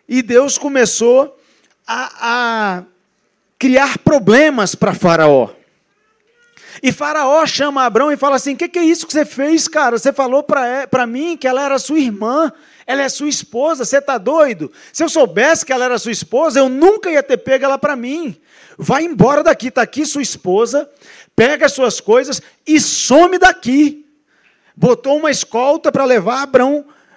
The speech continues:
pra fora de onde ele tava, do Egito. Olha isso, cara. Você acha que Deus leva em conta o erro de Abrão e fica com vergonha de Abrão?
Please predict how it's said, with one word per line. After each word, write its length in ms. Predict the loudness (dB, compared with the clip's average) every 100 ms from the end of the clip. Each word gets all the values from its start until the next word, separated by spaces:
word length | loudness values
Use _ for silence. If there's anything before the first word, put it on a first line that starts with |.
| _
pra 180 | 0 0
fora 600 | 0 0 4 4 0 -4 _ _ -6
de 120 | 0
onde 180 | 2 4
ele 160 | 2
tava, 480 | 2 0 -2 -4 -10 _ _ _ _ _ _ _ -4
do 160 | 4 6
Egito. 520 | 4 -4 -6 -18 _ _ _ _ _ _ _ _ _ _ _ _ _ _ _ _ _ _ _ _ _ _ _ _ _ _ _ _ _ _ _ _ _ _ _ _ _ _ _
Olha 240 | -18 -16
isso, 320 | -12 -12 -12 -16
cara. 400 | -16 -16 -18 _ _ _ _ _ _ _ _ _ _ _ _ _ _ _ _ _ _ _ _
Você 160 | _ -10
acha 200 | -10 -12
que 120 | -12
Deus 200 | -10 -8
leva 280 | -8 -8 -10
em 80 | -14
conta 360 | -12 -12 -6
o 120 | -4 -2
erro 200 | -4 -6
de 120 | -8
Abrão 360 | -8 -10 -10
e 40 | -12
fica 260 | -12 -12
com 180 | -12 -12
vergonha 640 | -8 -8 -10 -10 -10 -10
de 100 | -8
Abrão? 440 | -10 -8 -12 -12